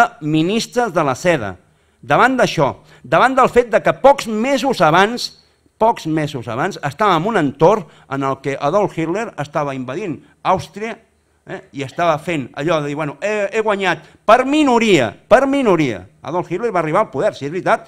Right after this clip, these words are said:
però per minoria. Però immediatament el primer que va fer, un cop a-, arribar al poder, va ser dissoldre els drets i les llibertats i dissoldre el propi règim parlamentari. Davant d'aquest perill, les esquerres van dir, "Hem de reaccionar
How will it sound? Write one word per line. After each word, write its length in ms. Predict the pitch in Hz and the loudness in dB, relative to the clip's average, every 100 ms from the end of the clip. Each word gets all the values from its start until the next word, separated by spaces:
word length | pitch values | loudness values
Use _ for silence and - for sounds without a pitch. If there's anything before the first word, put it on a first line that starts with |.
| - | -20
però 140 | - 120 | -12 -8
per 140 | 127 147 | -4 -2
minoria. 400 | 196 233 202 92 | -2 0 -2 -4
Però 400 | - _ 147 151 | -10 _ -4 -2
immediatament 560 | 202 185 180 240 220 262 | -4 -4 -2 -2 -2 0
el 80 | 254 | 0
primer 220 | 294 339 | 0 -2
que 80 | 233 | 2
va 140 | 202 | 2
fer, 160 | 202 247 - _ 208 | 2 -4 -4 _ -6
un 80 | |
cop 180 | 214 220 | 0 2
a-, 120 | 185 196 | 2 2
arribar 400 | 175 175 165 156 - | 0 4 2 0 -2
al 140 | 151 | -2
poder, 220 | 147 175 220 | 0 0 0
va 80 | 175 | -2
ser 160 | 208 220 - _ - | 0 -2 -4 _ -20
dissoldre 1040 | 120 127 139 120 143 143 180 190 190 220 - | -14 -6 -4 -2 -4 0 0 0 0 -2 0
els 220 | 147 139 | -2 -2
drets 380 | 156 190 - - _ | -2 -4 -4 -10 _
i 80 | 139 | -12
les 160 | 123 139 | -10 -6
llibertats 560 | 185 214 233 254 - _ _ 202 | -4 -2 -2 -2 -6 _ _ -10
i 140 | 233 | -6
dissoldre 480 | 170 160 165 175 233 160 | -4 -2 -2 -2 -4 -2
el 160 | 156 | -4
propi 300 | 156 262 208 | -2 -2 -2
règim 320 | 170 190 208 160 | -2 -2 -2 0
parlamentari. 560 | 147 131 123 196 160 | 0 0 2 2 4
Davant 300 | 151 190 294 | 2 4 4
d'aquest 340 | 277 - - - | 2 2 -4 2
perill, 400 | 160 143 156 190 - _ _ - | 2 4 0 -4 -18 _ _ -12
les 180 | 117 135 | -10 -10
esquerres 600 | - 185 175 147 214 - _ - | -6 2 2 2 -2 -6 _ -6
van 220 | 127 127 | -6 -4
dir, 80 | 135 | -4
"Hem 140 | 143 | -2
de 140 | 147 156 | -2 -2
reaccionar 480 | 143 - 120 151 | -4 -6 -4 -2